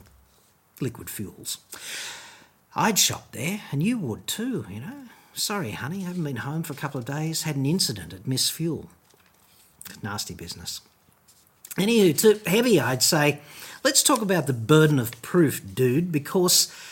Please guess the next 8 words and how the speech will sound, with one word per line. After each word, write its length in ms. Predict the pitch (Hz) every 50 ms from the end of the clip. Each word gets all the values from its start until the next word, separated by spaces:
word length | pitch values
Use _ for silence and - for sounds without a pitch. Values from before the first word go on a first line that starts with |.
| - - - - _ _ _ _ _ -
the 80 | 175
burden 300 | 143 156 220 240 262 277
of 120 | 262 - -
proof 300 | - - 180 160 151 -
is 200 | - 175 147 139
a 60 | 143
thing, 540 | - - - 208 165 131 117 113 107 - - -
and 400 | - 175 165 160 151 151 - -